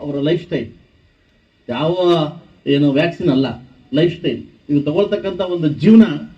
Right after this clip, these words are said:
ಬೇಗ ಮುಗಿಸ್ತಾವ್ರೆ. ಇವತ್ತು ನೀವು ಕೇಳ್ಪಟ್ಟಿರ್ಬೋದು, ಎಲ್ಲ ಒಂದು ಹಾರ್ಟ್ ಅಟ್ಯಾಕ್ ಏನು ಇವತ್ತು ಹೃದಯಾಘಾತ ಆಗ್ತಿದೆ, ಕೇವಲ ಮೂವತ್ತೈದು, ನಲವತ್ತು ವರ್ಷ, ನಲವತ್ತೈದು ವರ್ಷ ಒಳಗಡೆ ಆಗ್ತಾ ಇದೆ. ಲಾಸ್ಟ್ ಬ-, ಲಾಸ್ಟ್ ಮಂತ್ ಇಬ್ಬರು ಸ್ನೇಹಿತನ ಕಳ್ಕೊಂಡ್ಬಿಟ್ಟೆ ಇಲ್ಲೇ ಮುಳುಬಾಗ್ಲಲ್ಲಿ, ನಮ್ಮ ಪಿ ಡಿ ಒಗಳನ್ನ, ನಮ್ಮ ಸ್ನೇಹಿತರನ್ನ,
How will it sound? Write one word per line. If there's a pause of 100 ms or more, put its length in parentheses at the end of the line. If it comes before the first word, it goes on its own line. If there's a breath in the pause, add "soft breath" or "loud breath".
(180)
ಬೇಗ
ಮುಗಿಸ್ತಾವ್ರೆ. (140)
ಇವತ್ತು
ನೀವು
ಕೇಳ್ಪಟ್ಟಿರ್ಬೋದು,
ಎಲ್ಲ
ಒಂದು (420 loud breath)
ಹಾರ್ಟ್
ಅಟ್ಯಾಕ್
ಏನು
ಇವತ್ತು
ಹೃದಯಾಘಾತ
ಆಗ್ತಿದೆ,
ಕೇವಲ
ಮೂವತ್ತೈದು,
ನಲವತ್ತು
ವರ್ಷ,
ನಲವತ್ತೈದು
ವರ್ಷ
ಒಳಗಡೆ
ಆಗ್ತಾ
ಇದೆ. (680)
ಲಾಸ್ಟ್
ಬ-,
ಲಾಸ್ಟ್
ಮಂತ್
ಇಬ್ಬರು
ಸ್ನೇಹಿತನ
ಕಳ್ಕೊಂಡ್ಬಿಟ್ಟೆ
ಇಲ್ಲೇ
ಮುಳುಬಾಗ್ಲಲ್ಲಿ, (300)
ನಮ್ಮ
ಪಿ
ಡಿ
ಒಗಳನ್ನ,
ನಮ್ಮ
ಸ್ನೇಹಿತರನ್ನ,